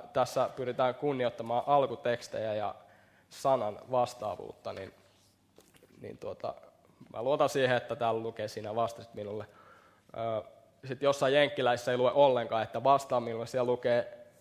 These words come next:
"you", ö, "the answer me" jossain vanhemmissa käännöksissä. Mut kuitenkin,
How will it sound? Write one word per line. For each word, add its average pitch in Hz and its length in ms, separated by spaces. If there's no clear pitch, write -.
"you", 127 140
ö, 113 520
"the 135 220
answer 127 440
me" 104 320
jossain 110 320
vanhemmissa 107 560
käännöksissä. 117 640
Mut 127 160
kuitenkin, 139 580